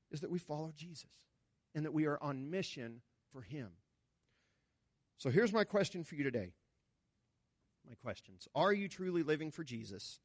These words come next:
Do you live in the fear of God? And are you intentionally trying to spread the gospel of Jesus Christ? If somebody wanted to know how to get saved,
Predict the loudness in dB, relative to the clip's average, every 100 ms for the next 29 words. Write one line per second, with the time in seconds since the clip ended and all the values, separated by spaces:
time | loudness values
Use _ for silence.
0 | _ _ _ _ _ 0 2 4 0 2
1 | 2 2 0 -4 -2 0 0 -2 -4 -4
2 | -8 -10 -10 -10 -4 2 6 6 4 0
3 | 2 2 -2 -6 -8 -6 -6 -6 -6 -4
4 | -2 -4 -4 -4 -2 -2 -6 -12 -12 -4
5 | -2 -2 -4 -2 -2 -2 -8 -14 -16 -16
6 | -18 -14 -16 -16 -20 -18 -20 _ _ _
7 | _ _ _ _ _ _ _ _ _ _
8 | _ _ _ _ _ _ _ _ _ _
9 | _ _ _ _ _ _ _ _ _ _
10 | _ _ -4 0 2 2 6 4 4 2
11 | 2 0 -2 -4 -2 -2 -2 -2 -2 -2
12 | -4 -2 -2 -2 -10